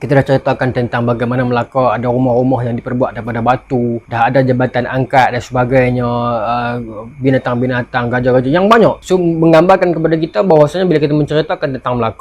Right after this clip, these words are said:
kita tidaklah menceritakan tentang satu tempat klasik yang hanya dihuni oleh orang-orang yang kelihatan seperti mana kekampungan, tapi dia ada suasana perbandaran. Jadi sebenarnya bila kita sebut tentang Melaka, kita tak boleh lari.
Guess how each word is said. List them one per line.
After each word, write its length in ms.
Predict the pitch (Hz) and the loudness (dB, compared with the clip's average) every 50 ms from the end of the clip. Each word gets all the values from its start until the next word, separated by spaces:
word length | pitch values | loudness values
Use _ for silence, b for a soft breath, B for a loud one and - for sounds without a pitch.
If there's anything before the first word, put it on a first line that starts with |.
| 127 139 160 - | -2 -2 -2 0
kita 160 | - 180 208 | 0 2 4
tidaklah 320 | 202 202 214 202 180 190 180 | 4 4 4 4 4 4 4
menceritakan 560 | 180 160 - 156 160 160 - 156 - 160 156 139 | 2 2 2 2 0 0 -2 -2 -2 -2 -4 -2
tentang 320 | - 143 127 - 143 143 135 | -4 -6 -4 -4 -4 -4 -4
satu 560 | - 143 143 139 - - 160 151 143 143 135 | -4 -4 -4 -4 -4 -2 0 2 2 2 0
tempat 400 | - 143 139 - - 139 - - | -2 -4 -4 -2 -2 -2 -2 0
klasik 720 | 143 143 143 131 - - - 143 139 139 135 139 139 120 | 0 0 0 0 -4 -6 -4 0 2 2 2 2 2 0
yang 160 | 131 139 131 123 | -2 -2 -2 -2
hanya 160 | 135 139 139 | 0 0 0
dihuni 480 | 139 135 123 131 139 143 143 139 139 | 0 0 0 0 0 0 2 2 2
oleh 160 | 139 135 135 139 | 2 2 0 2
orang-orang 560 | 131 127 135 135 139 135 131 127 131 131 131 | 2 2 2 4 4 4 4 4 4 2 2
yang 180 | 131 131 131 127 - | 0 0 0 -2 -2
kelihatan 400 | - 139 135 131 131 - - 139 | -2 0 0 0 0 -2 -4 -6
seperti 400 | 117 - - - - - 139 127 | -6 -6 -10 -14 -10 -8 -8 -6
mana 160 | 127 131 127 | -6 -8 -8
kekampungan, 640 | - - 147 - 151 147 147 - 175 170 156 127 117 117 | -10 -8 -4 -2 0 0 0 0 -2 0 0 -2 -2 -4
tapi 320 | - 131 - - 165 160 139 | -8 -10 -6 -4 -4 -2 -2
dia 320 | 123 131 139 156 131 131 | 0 0 2 2 2 2
ada 160 | 131 139 131 | 0 -2 -2
suasana 480 | - - 143 135 - - 139 135 131 123 | -2 -2 -4 -4 -2 -2 -2 -2 -2 -2
perbandaran. 640 | - 131 131 117 117 - 120 117 117 117 107 101 104 - | -4 -4 -4 -2 -2 0 0 -2 -2 -2 -4 -6 -6 -2
Jadi 160 | 147 180 202 | 0 0 0
sebenarnya 720 | - - 143 147 160 175 160 131 170 196 208 214 220 214 151 - | 0 -2 -2 0 0 2 2 2 2 4 4 2 2 -2 -8 -6
bila 160 | - 143 - - | -2 -2 -2 0
kita 160 | - 143 156 | 0 -2 -2
sebut 320 | - - 185 185 165 170 | -2 -2 -2 -4 -4 -2
tentang 160 | - 165 156 | -2 0 2
Melaka, 480 | 156 156 156 - - 170 156 151 156 156 | 2 2 2 0 0 2 4 4 4 2
kita 240 | - 160 175 180 - | 0 -2 -2 -2 -2
tak 160 | - - 135 | -2 -2 2
boleh 120 | 151 156 151 | 2 4 4
lari. 300 | 147 147 147 160 170 156 | 4 4 2 2 0 -2